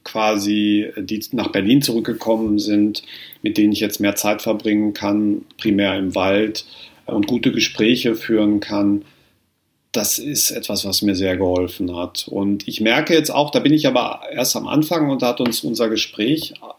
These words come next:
hat mich erst darauf gebracht, dass so das Aufschreiben von diesen Sachen und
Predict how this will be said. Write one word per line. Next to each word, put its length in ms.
hat 200
mich 160
erst 200
darauf 260
gebracht, 480
dass 260
so 460
das 300
Aufschreiben 960
von 180
diesen 500
Sachen 800
und 520